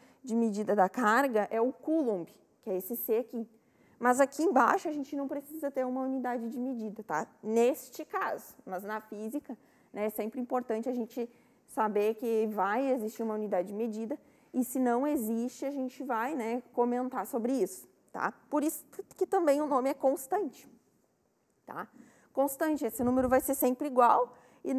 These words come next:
aqui não vai importar a unidade de medida, certo? Bom, então a gente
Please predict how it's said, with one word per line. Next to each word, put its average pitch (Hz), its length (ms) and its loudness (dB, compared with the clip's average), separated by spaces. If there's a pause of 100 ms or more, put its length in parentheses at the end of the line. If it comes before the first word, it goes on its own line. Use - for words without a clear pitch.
(100)
aqui 247 340 0
não 247 140 0
vai 254 120 4
importar 247 680 -2
a 226 100 -2
unidade 208 460 -2
de 220 100 -8
medida, 233 400 -4 (440)
certo? 262 420 -4 (3500)
Bom, 220 280 0
então 302 180 -4
a 349 60 -2
gente 339 200 -2